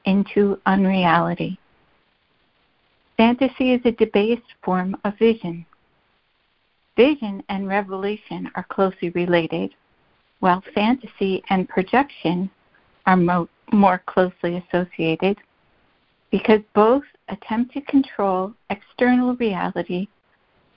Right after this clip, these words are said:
according to false internal needs.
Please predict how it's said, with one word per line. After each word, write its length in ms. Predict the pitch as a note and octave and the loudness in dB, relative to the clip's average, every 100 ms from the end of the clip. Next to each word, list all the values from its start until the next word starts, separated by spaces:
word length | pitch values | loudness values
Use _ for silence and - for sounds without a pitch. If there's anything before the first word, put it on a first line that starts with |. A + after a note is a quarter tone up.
| _ _ _ - | _ _ _ -12
according 680 | - - A3+ B3 B3+ B3+ B3 | -6 4 6 6 2 0 -2
to 80 | B3+ B3 - | -10 -10 -6
false 320 | F3+ F#3 F#3+ _ - | -4 -4 -8 _ -10
internal 540 | G#3 G3 - F3+ F3+ F3+ | -6 -6 -4 -6 -4 -6
needs. 440 | F3+ F#3 E3+ D#3+ | -4 -4 -4 -8